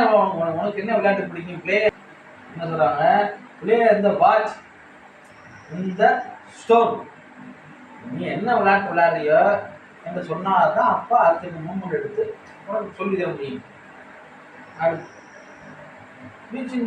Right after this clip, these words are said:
the ring and the moons. மூன்ஸ் இருக்கா இல்லையானு நீ தான் பார்க்கணும்.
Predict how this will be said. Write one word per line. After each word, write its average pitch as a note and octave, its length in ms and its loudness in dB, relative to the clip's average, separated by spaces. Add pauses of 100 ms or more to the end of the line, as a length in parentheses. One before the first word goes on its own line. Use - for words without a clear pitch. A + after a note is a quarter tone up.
the A#3+ 100 8 (360)
ring D4+ 200 -2 (160)
and A3+ 240 0
the B3+ 80 2 (220)
moons. B3 360 0 (2000)
மூன்ஸ் A3+ 340 -4
இருக்கா A3 320 2 (160)
இல்லையானு G#3 380 2 (340)
நீ F3+ 160 -14
தான் A3+ 180 -4
பார்க்கணும். C#3 300 -4